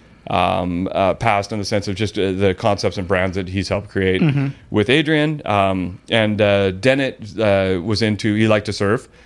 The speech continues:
Speaker 1: Uh, Kevin Kosha, the sales guy, also another, another avid surfer.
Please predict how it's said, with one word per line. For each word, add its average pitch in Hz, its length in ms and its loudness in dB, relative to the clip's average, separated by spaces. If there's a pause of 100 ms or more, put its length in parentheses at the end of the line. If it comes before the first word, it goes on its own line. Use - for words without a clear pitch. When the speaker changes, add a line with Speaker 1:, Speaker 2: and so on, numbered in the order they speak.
(180)
Speaker 1:
Uh, 98 240 2
Kevin 110 240 0
Kosha, 107 420 0
the 98 180 0
sales 98 300 0
guy, 98 320 0
also 95 380 0
another, 98 400 0 (100)
another 95 320 0
avid 98 280 -2
surfer. 95 500 -2